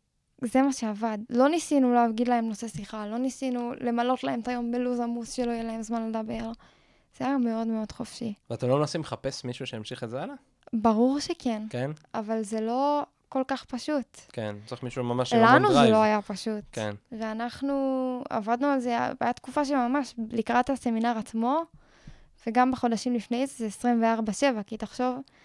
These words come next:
Speaker 1: אפילו היום משרד החינוך, אנשים לא מוציאים דברים לבד,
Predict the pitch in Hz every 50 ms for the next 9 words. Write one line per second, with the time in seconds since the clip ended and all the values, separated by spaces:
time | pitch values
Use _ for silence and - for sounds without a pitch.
0 | - - _ - _ - 220 - 311 302 311 294 302 302 311 - - 254 226 -
1 | - 262 269 285 277 - - 240 240 269 294 - - - - _ _ _ _ _
2 | _ _ _ _ - - 240 240 220 - 254 247 240 240 240 233 - 254 247 240
3 | 226 220 233 233 226 226 220 220 233 220 214